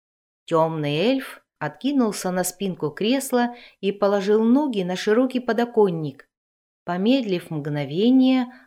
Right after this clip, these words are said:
Гаркл, казалось, собрался с мыслями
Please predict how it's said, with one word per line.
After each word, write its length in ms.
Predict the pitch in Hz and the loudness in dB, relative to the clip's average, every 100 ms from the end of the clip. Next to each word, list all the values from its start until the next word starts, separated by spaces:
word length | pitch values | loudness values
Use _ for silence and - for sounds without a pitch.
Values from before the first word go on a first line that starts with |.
| - | -12
Гаркл, 560 | 156 202 190 254 190 | -4 -2 -2 -2 -4
казалось, 720 | 180 202 196 208 180 151 - | -2 -4 -2 -2 -2 -4 -8
собрался 600 | - 160 180 240 254 262 | -4 -2 0 0 0 -2
с 120 | 254 | -2
мыслями 680 | 277 269 - 165 165 151 139 | 2 2 2 -4 -6 -6 -8